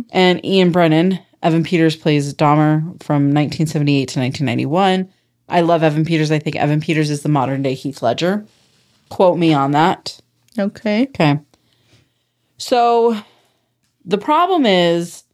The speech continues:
Speaker 1: what I'm, what I'm reading a lot of on to right now is that a lot of the families of the victims are really upset because they were not consulted.
Speaker 2: Mm-hmm. Yes.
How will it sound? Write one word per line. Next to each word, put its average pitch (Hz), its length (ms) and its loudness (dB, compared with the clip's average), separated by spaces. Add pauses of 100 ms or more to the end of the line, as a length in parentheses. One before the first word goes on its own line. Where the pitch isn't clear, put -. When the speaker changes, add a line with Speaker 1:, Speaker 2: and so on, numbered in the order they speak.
(1700)
Speaker 1:
what 233 220 0
I'm, 254 360 2
what 226 360 0
I'm 233 160 0
reading 220 240 0
a 208 60 0
lot 180 180 2
of 165 120 -4
on 156 340 2
to 156 200 -2
right 151 180 0
now 147 240 -2
is 147 120 -4
that 143 240 0
a 160 80 -2
lot 151 260 2
of 165 80 -2
the 170 140 -12
families 151 400 0
of 147 120 -6
the 147 120 -4
victims 139 560 -4
are 151 120 0
really 139 320 0
upset - 320 -6
because 147 260 -6
they 147 100 0
were 139 120 -2
not 135 200 -4
consulted. 151 580 -10
Speaker 2:
Mm-hmm. 185 400 2 (840)
Yes. - 380 -2